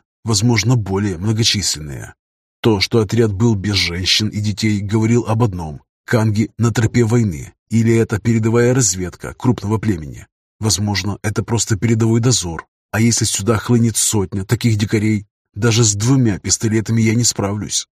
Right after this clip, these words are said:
Они боятся огнестрельного оружия, но после пяти-десяти выстрелов этот страх пропадет.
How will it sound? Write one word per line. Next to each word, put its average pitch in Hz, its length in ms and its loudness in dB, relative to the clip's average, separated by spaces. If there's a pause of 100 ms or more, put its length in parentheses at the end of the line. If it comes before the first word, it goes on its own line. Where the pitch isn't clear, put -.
(140)
Они 123 260 4
боятся 123 460 0
огнестрельного 101 680 0
оружия, 82 480 -4 (260)
но 117 140 2
после 120 320 2
пяти-десяти 107 920 0
выстрелов 107 720 -2
этот 107 280 -4
страх - 360 -2
пропадет. 123 560 0